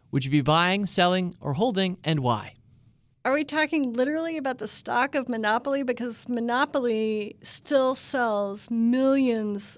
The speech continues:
Speaker 2: of copies. So as a financial <laughs> investment, um, the company that makes Monopoly is doing great.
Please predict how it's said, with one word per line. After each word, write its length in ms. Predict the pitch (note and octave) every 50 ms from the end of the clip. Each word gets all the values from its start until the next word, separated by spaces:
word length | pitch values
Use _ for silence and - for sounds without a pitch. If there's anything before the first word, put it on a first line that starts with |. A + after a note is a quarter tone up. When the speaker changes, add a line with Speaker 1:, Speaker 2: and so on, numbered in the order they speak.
| - _ -
Speaker 2:
of 180 | G3 G#3 G3
copies. 640 | - - A#3+ G3 G3+ - - - - - G#3+ - - A3+
So 360 | - - - B3+ A#3 A#3 A#3 - -
as 160 | B3 A#3+ B3
a 80 | B3+
financial 720 | A#3+ - - B3 A#3 A#3 A3+ A#3 B3 C4 C4+ - D4 A#3+ A3+
<laughs> 100 | A3 A3
investment, 800 | G3+ - A#3+ C4 - - - - - - C#4+ B3+ - - D#4 - - - - - - _ _ _ _ - - - - - - - -
um, 280 | - - - D#4+ - -
the 120 | - C#4+
company 520 | - - - - E4+ D#4 - E4+ D4+ C#4 B3+
that 160 | A#3+ A#3 -
makes 340 | - A#3+ A3+ A3+ - - - _ _ B3
Monopoly 640 | A#3 A#3+ C4 D4 E4 D#4 - C4 A3+ A3 G#3+ G#3+
is 160 | G#3+ G#3+ A3 A#3
doing 540 | - B3 A3+ G#3+ G#3+ G#3 G#3+ G#3+ G#3 A3+ - -
great. 500 | - - C4 C#4 C4+ A#3 G#3 - - -